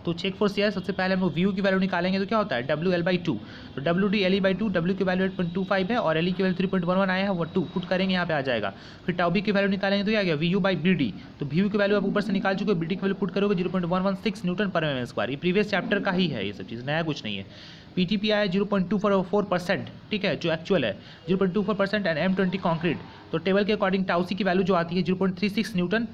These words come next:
per एम एम स्क्वायर आती है। एक न्यू चीज़ जो आपको समझना है यहाँ पे, डी का वैल्यू, कैपिटल डी का वैल्यू अगर वन थर्टी फ़ाइव एम एम है तो रे-,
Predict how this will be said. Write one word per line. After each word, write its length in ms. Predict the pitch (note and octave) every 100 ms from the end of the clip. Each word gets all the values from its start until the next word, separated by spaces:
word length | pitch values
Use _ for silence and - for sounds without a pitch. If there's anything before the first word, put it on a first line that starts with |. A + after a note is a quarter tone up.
| -
per 80 | F#3+
एम 60 | F3+
एम 120 | D#3
स्क्वायर 260 | C3+ C3+ A#2
आती 220 | G#2+ G#2+
है। 100 | G2+ - - -
एक 120 | F#3 F3
न्यू 220 | F3+ B3
चीज़ 200 | A3+ G3+
जो 80 | G3
आपको 220 | F#3 G3+
समझना 400 | F#3+ F3 E3+ G#3+
है 80 | G3+
यहाँ 220 | D#3 D3
पे, 160 | F3+ A3+ - - -
डी 200 | B2+ G#3+
का 120 | G3+
वैल्यू, 200 | C#3 A#2+
कैपिटल 440 | C#3 F3 G3 A3+ A3+
डी 100 | G#3
का 100 | G#3
वैल्यू 200 | G3 G#3
अगर 140 | G3+
वन 160 | F#3 G3+
थर्टी 200 | G#3 G3
फ़ाइव 240 | F3+ E3
एम 80 | F3+
एम 140 | F#3 F#3
है 160 | C4 - - -
तो 60 | D#3+
रे-, 180 | E3